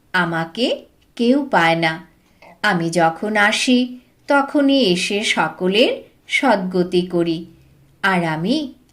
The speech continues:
একবারই আসি পুরানোকে নূতন বানাতে। আমি গরিবের ত্রাতা, গরিবদের সাহুকার বানাই। গরিবরা তো ঝট করে বাবার হয়ে যায়।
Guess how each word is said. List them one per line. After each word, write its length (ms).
একবারই 720
আসি 500
পুরানোকে 800
নূতন 460
বানাতে। 680
আমি 320
গরিবের 600
ত্রাতা, 560
গরিবদের 680
সাহুকার 640
বানাই। 460
গরিবরা 600
তো 200
ঝট 320
করে 260
বাবার 440
হয়ে 240
যায়। 300